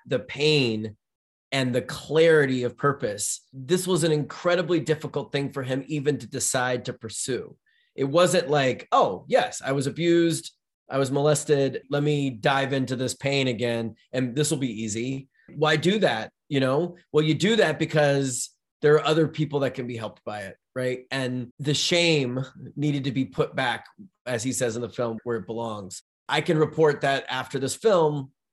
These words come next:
I think Ed's shame is diminishing every day. I think he feels less embarrassed. He feels less to blame. He knows he did nothing wrong. He is not to blame for what happened.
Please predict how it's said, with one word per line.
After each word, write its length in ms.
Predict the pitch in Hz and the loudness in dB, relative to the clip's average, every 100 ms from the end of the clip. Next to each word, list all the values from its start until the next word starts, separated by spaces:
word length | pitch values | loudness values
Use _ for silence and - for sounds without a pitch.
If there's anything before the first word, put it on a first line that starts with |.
| _ | _
I 100 | - | -10
think 340 | 131 165 147 - _ | -2 0 0 -6 _
Ed's 240 | 147 139 | -4 -2
shame 360 | - - 139 135 | -2 0 0 0
is 120 | 123 | -2
diminishing 600 | 120 135 143 113 95 - - _ _ - | -2 0 0 -2 -8 -14 -20 _ _ -8
every 220 | 127 123 | -6 -6
day. 300 | 120 101 95 _ _ _ _ _ _ - | -6 -8 -12 _ _ _ _ _ _ -10
I 80 | 117 | -4
think 200 | 151 139 | -2 -2
he 120 | 135 | -4
feels 760 | - 135 131 123 120 - - _ _ _ | -4 0 2 2 0 -4 -10 _ _ _
less 280 | 123 123 - | -4 -2 -2
embarrassed. 760 | 117 107 120 127 123 - - - _ _ _ | -4 -2 0 0 -2 -4 -14 -20 _ _ _
He 140 | _ 135 | _ -8
feels 340 | - 139 123 - | -4 -2 -2 -4
less 440 | 135 127 - - - - | -4 -2 -2 -6 -10 -6
to 100 | 135 | -4
blame. 460 | 123 127 123 135 139 | 0 0 0 0 -4
He 180 | 123 151 | -4 0
knows 540 | 135 131 135 143 - - | 2 2 2 0 -4 -8
he 100 | 127 | -8
did 180 | 127 123 | -4 -4
nothing 320 | 120 117 123 | -4 -4 -4
wrong. 440 | 120 117 113 139 147 _ _ | -2 -2 -4 -8 -10 _ _
He 140 | 120 | -8
is 140 | 107 | -6
not 220 | 107 107 - | -4 -6 -6
to 80 | |
blame 360 | 110 117 110 113 | -6 -4 -4 -4
for 140 | - | -4
what 140 | 117 113 | -4 -4
happened. 460 | 110 110 131 156 | -6 -6 -6 -6